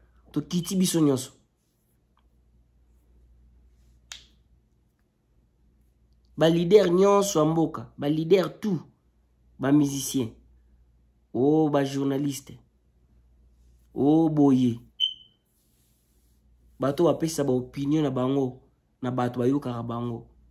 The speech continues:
Tosangana biso nyonso. Tosangana. Tosangana.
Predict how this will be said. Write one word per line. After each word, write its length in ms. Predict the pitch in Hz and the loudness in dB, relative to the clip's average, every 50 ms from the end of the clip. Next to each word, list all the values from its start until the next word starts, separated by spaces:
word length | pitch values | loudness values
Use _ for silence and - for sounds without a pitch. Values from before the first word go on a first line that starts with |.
| _ _ _ _ _ _ _ _ _ _ | _ _ _ _ _ _ _ _ _ _
Tosangana 480 | - 139 139 - 123 117 113 110 113 113 | -10 -8 -8 -6 -8 -8 -8 -8 -8 -6
biso 240 | 123 123 - - 123 | -6 -6 -4 -2 0
nyonso. 560 | 127 127 127 123 120 - - 107 98 101 - _ _ _ _ _ _ _ _ _ _ _ _ _ _ _ _ _ _ _ _ _ _ _ _ _ _ _ _ _ _ _ _ _ _ _ _ _ _ _ _ _ _ _ - - - _ _ _ _ _ - | 2 2 2 2 0 -2 -6 -8 -10 -12 -16 _ _ _ _ _ _ _ _ _ _ _ _ _ _ _ _ _ _ _ _ _ _ _ _ _ _ _ _ _ _ _ _ _ _ _ _ _ _ _ _ _ _ _ -20 -20 -20 _ _ _ _ _ -2
Tosangana. 760 | 156 151 - - 139 135 127 113 117 117 107 101 - - - _ _ _ _ _ _ _ _ _ _ _ _ _ _ _ _ _ _ - - _ _ _ _ _ _ _ _ _ _ _ _ _ _ _ _ _ _ _ _ _ _ _ _ _ _ _ _ _ _ _ _ _ _ - | -2 -2 0 0 -2 -2 -2 -2 -4 -4 -6 -8 -10 -14 -20 _ _ _ _ _ _ _ _ _ _ _ _ _ _ _ _ _ _ -20 -20 _ _ _ _ _ _ _ _ _ _ _ _ _ _ _ _ _ _ _ _ _ _ _ _ _ _ _ _ _ _ _ _ _ _ 2
Tosangana. 800 | 170 170 - - 147 135 131 127 127 127 127 123 113 113 - | 2 2 2 2 -2 0 0 -2 -2 -2 -2 -2 -4 -6 -10